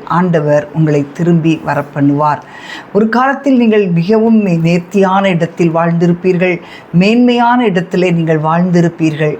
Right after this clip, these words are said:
இன்றைக்கு "அதையெல்லாம் இழந்து போய்விட்டேனே" என்று சொல்லி நீங்க ரொம்ப வேதனையோடு இருப்பீர்களானால், ஆண்டவர் சொல்லுகிறார், "உங்கள் முந்தின சீருக்கு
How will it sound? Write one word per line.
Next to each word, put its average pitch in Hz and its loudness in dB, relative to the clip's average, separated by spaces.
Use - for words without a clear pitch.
இன்றைக்கு 170 0
"அதையெல்லாம் 165 0
இழந்து 175 2
போய்விட்டேனே" 170 2
என்று 175 0
சொல்லி 165 0
நீங்க 208 4
ரொம்ப 202 2
வேதனையோடு 208 2
இருப்பீர்களானால், 165 0
ஆண்டவர் 165 0
சொல்லுகிறார், 160 -2
"உங்கள் 156 -2
முந்தின 185 2
சீருக்கு 151 -2